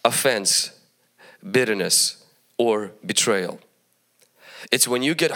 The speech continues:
hurt by the people that you love the most. Rejection is when you, the trust that you place in somebody and they break it.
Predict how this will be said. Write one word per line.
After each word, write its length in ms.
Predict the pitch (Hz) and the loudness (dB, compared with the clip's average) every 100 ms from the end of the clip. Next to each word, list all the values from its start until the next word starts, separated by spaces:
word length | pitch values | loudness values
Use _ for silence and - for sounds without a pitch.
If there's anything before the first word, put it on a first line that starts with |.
| - | 0
hurt 200 | 151 113 | 0 2
by 120 | 113 | 0
the 100 | 107 | 0
people 320 | 104 139 131 | -2 -2 -2
that 220 | 113 110 123 | 0 0 0
you 80 | |
love 200 | 107 101 | 2 0
the 80 | 92 | 0
most. 460 | 101 95 90 - - _ _ _ - - - | 0 0 0 -2 -2 _ _ _ -18 -14 -4
Rejection 680 | 117 131 139 160 - 120 98 | -2 2 2 2 2 0 0
is 280 | - 123 117 | 0 2 2
when 160 | 123 | 0
you, 300 | 127 147 156 - - - _ _ _ _ _ _ - | 0 0 -2 -8 -20 -20 _ _ _ _ _ _ -8
the 120 | - 117 | -2 2
trust 540 | - - - - - _ _ - | 4 4 4 0 -2 _ _ -2
that 140 | 123 | 0
you 100 | 135 | 0
place 340 | - 165 170 | 2 2 2
in 60 | 131 | 2
somebody 480 | - 175 147 110 107 | 2 2 2 0 0
and 160 | 123 | 0
they 60 | 123 | 0
break 340 | 120 131 - | 0 -2 -2
it. 180 | - - | -6 -8